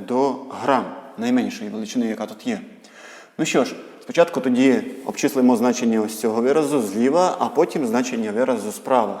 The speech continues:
Я їх позначив один і два, відповідно. Е, тут ми бачимо вираз, який зліва, є множення і додавання. Спочатку виконуємо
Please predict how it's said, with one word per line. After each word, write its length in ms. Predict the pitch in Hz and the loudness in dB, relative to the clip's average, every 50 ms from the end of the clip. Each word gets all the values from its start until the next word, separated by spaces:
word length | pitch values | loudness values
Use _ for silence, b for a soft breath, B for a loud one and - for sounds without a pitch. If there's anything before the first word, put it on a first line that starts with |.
| - 110 | -8 -4
Я 60 | 120 | -4
їх 140 | 123 113 - | -4 -4 -4
позначив 420 | 131 117 123 123 113 120 - 110 | -4 -2 -2 -2 -2 -2 -4 -4
один 240 | 117 117 147 156 143 | 0 2 2 2 2
і 40 | 127 | 2
два, 260 | 117 107 113 107 98 | 2 2 0 0 0
відповідно. 520 | 98 107 104 - 127 120 117 110 98 95 95 95 - - B B B B B B B B B B B B - - | -2 -6 -6 -6 -4 -4 -2 -4 -4 -6 -8 -12 -14 -20 B B B B B B B B B B B B -4 -2
Е, 280 | 113 113 113 113 110 | 0 2 2 2 0
тут 220 | 110 - 202 196 - | 2 0 0 2 2
ми 120 | 156 143 | 4 4
бачимо 800 | 123 131 - - - 160 143 131 127 127 123 120 117 113 110 101 101 | 6 6 4 4 4 2 4 4 4 4 4 4 2 0 -2 0 2
вираз, 320 | 127 151 151 127 113 - | 2 4 4 4 2 0
який 260 | 123 - - 127 120 | -6 -6 -4 -2 -2
зліва, 400 | 107 113 127 160 190 180 139 117 | 0 0 2 2 4 4 4 2
є 180 | 110 110 139 135 | 4 2 2 4
множення 500 | 123 127 151 175 160 135 123 117 117 117 | 4 4 4 4 2 2 2 2 2 2
і 40 | 113 | 2
додавання. 560 | 117 123 120 135 127 131 120 113 104 104 104 | 0 2 2 2 2 2 2 0 0 -2 -4
Спочатку 460 | 104 110 113 - 170 - - - 117 | -6 -10 -6 -6 -6 -6 -4 -6 -4
виконуємо 680 | 110 110 110 143 143 147 135 123 117 113 113 113 110 | -4 -4 -2 0 0 0 2 0 0 0 0 0 -2